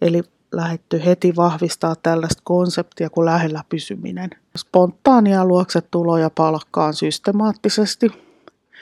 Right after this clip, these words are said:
Hiukan oon tehnyt sitä myöskin, että mä palkkaan sitä tuohon seuraamisen paikkaan.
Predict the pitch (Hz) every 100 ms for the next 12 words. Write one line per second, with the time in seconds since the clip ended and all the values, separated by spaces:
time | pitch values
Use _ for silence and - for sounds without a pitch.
0 | - - - _ - 226 226 220 202 185
1 | 175 190 175 185 - 196 196 185 175 175
2 | 175 - 175 165 160 - 160 - 170 170
3 | 175 175 170 - 175 170 180 170 175 175
4 | 165 190 185 180 170 165 170 - 165 156
5 | 156 _ - - 175